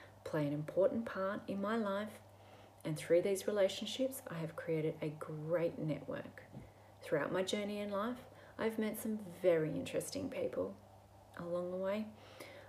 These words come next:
I would like to share with you some of my friends and colleagues that I have met and give you a little insight into their life. If you would like to join me for a chat, you can find me on Instagram at Defining Boundaries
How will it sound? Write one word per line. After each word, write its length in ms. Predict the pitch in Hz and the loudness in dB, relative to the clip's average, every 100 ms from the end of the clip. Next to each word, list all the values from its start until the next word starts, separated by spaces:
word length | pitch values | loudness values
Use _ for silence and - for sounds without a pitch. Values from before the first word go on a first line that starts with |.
| - | 6
I 60 | 185 | 8
would 100 | 175 | 8
like 180 | 160 - | 4 -2
to 100 | 165 | 0
share 240 | - 180 | 6 6
with 200 | 226 - | 6 4
you 220 | 247 269 - - - | 4 4 -2 -14 -8
some 180 | - 170 | -2 -2
of 140 | 160 | -2
my 120 | 160 | -4
friends 340 | 160 175 202 247 | -4 -2 -2 -2
and 140 | 240 | -2
colleagues 460 | - 202 196 208 - | 2 6 6 4 2
that 100 | 170 | 0
I 60 | 165 | 0
have 160 | 160 | -2
met 260 | 175 185 240 - - - | -2 -2 -4 -10 -16 -2
and 140 | 262 254 | 0 2
give 160 | 233 | 10
you 140 | 247 226 | 12 12
a 20 | |
little 220 | 185 185 | 8 4
insight 560 | - 170 160 160 160 - - | 2 -2 -2 -2 -2 -4 -4
into 320 | 151 147 147 143 | -4 -2 -6 -4
their 160 | 143 | -6
life. 1800 | 160 - - - - - - - - - - - - - - - - - - - | -6 -10 -14 -16 -18 -18 -20 -20 -20 -20 -20 -20 -20 -20 -20 -18 -12 -12 -12 -12
If 80 | 156 | 0
you 60 | 160 | 2
would 100 | 156 | 4
like 180 | 151 - | 2 -2
to 120 | - | -2
join 200 | 156 185 | 0 0
me 120 | 226 | -2
for 120 | - | -2
a 80 | 147 | -4
chat, 320 | - 156 151 - - - 285 | -2 -4 -4 -8 -16 -4 0
you 80 | |
can 100 | 330 | 0
find 240 | 302 185 185 | 2 2 4
me 80 | 175 | 2
on 120 | 147 | 2
Instagram 580 | 147 - 165 156 208 269 - | -2 -2 0 0 0 -2 -4
at 160 | - | -4
Defining 380 | - - 143 156 | -4 -8 -6 -4
Boundaries 600 | - 170 160 208 - | -2 -2 2 2 0